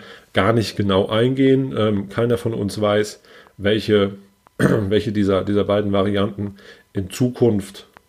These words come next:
besser laufen wird. Beide werden funktionieren, meiner Meinung nach. Die eine ein bisschen mehr, die andere ein bisschen weniger. Ähm, wo es, wo es besser laufen wird, weiß keiner.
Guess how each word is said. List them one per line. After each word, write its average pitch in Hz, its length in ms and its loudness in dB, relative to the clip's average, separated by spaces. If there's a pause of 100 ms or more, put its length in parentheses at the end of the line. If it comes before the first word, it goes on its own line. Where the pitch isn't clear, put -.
(320)
besser 123 320 2
laufen 127 500 0
wird. 127 320 0 (480)
Beide 101 360 0
werden 95 540 2
funktionieren, 110 680 0
meiner 113 260 0
Meinung 113 320 -2
nach. 107 240 -6
Die - 120 -8
eine 98 180 -2
ein 95 40 -4
bisschen 104 220 -8
mehr, 120 120 2
die 127 100 -4
andere 101 180 -2
ein 101 40 0
bisschen 98 220 -2
weniger. 113 380 -2 (420)
Ähm, 98 300 2
wo 110 220 6
es, - 300 -2
wo 107 140 2
es 104 120 2
besser 107 240 -2
laufen 98 260 0
wird, 92 180 2
weiß 117 300 2
keiner. 131 400 -2